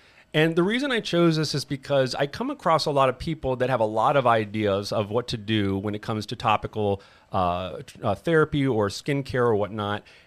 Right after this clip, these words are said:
but I don't think they really grasp that it's not as easy as just throwing something in a pot and then putting it on the market.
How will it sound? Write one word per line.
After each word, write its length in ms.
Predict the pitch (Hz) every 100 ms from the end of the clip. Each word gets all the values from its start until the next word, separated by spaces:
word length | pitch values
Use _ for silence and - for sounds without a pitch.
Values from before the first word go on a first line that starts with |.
| -
but 160 | 139
I 60 | 127
don't 240 | 135 220
think 120 | 214 170
they 100 | 147
really 280 | 127 139
grasp 540 | 113 123 120 120 - -
that 120 | 113
it's 200 | 117 -
not 180 | 147 196
as 160 | 185
easy 340 | - 135 131 123
as 80 | 113
just 240 | 120 -
throwing 240 | - 127 123
something 320 | 139 120 117
in 80 | 101
a 60 |
pot 540 | 95 - 185 151 107 104 _ _ _ -
and 140 | 127
then 160 | 131 117
putting 260 | - 139
it 100 | 117
on 180 | 110 107
the 60 | 104
market. 520 | 107 107 113 - 92